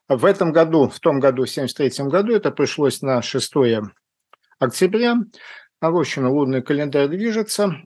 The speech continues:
по обычному календарю. Это десятый день первого месяца года, чё-, через десять дней после еврейского Нового года. Йом-Кипур, м, по-разному переводится: день покаяния, день трепета.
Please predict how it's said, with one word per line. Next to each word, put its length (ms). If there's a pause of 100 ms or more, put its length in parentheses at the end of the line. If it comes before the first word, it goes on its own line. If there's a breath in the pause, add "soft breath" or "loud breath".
по 220
обычному 680
календарю. 720
Это 240
десятый 680
день 380
первого 360
месяца 540 (600)
года, 560
чё-, 180
через 240
десять 320
дней 160
после 540
еврейского 540
Нового 360
года. 340 (720 loud breath)
Йом-Кипур, 840 (480 loud breath)
м, 540
по-разному 500
переводится: 680
день 280
покаяния, 800
день 340
трепета. 1000